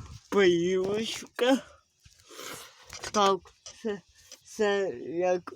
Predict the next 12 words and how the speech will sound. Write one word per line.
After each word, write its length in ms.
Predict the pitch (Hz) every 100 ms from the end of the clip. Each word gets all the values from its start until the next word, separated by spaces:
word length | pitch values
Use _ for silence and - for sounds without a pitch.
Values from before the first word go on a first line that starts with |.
| - -
у, 540 | - 180 185 170 139 101 101 110
н-, 280 | 135 139 165
нормально. 520 | 196 190 185 165 156 _ _ - - -
Е, 440 | - 185 196 196 196 185 - - - - _ - - - 220
всім, 640 | - - 233 226 202 190 - - - - - - - - _ _ - - - - - - - - 196
кого 400 | 262 262 254 262
цікавить, 720 | 262 254 240 247 240 233 202
пишіть 520 | 190 226 208 196 - - -
коментарі, 840 | - 226 214 190 190 - 170 175 240
буду 520 | 247 240 165 208 208
розказувати, 1000 | 208 - - 190 190 208 214 214 - 220 185
пояснювати. 1300 | 185 190 180 175 190 - - 185 240 240 208 - 208